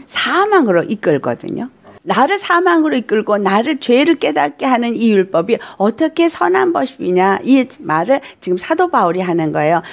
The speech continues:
선한 법이 어떻게 나에게 사망이 될 수 있겠느냐? 말씀을 받을 때 여러분이 두려움으로 받고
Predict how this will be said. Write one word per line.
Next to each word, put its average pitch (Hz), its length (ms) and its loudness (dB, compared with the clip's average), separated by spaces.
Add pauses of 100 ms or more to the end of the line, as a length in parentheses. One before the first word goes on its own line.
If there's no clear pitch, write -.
선한 381 460 2
법이 262 200 0
어떻게 180 360 -2
나에게 220 420 -2 (180)
사망이 311 520 0
될 196 180 2
수 190 140 -4
있겠느냐? 160 800 2 (220)
말씀을 262 460 -2
받을 214 340 -4
때 202 100 -2
여러분이 180 520 0 (180)
두려움으로 180 720 0
받고 165 560 -2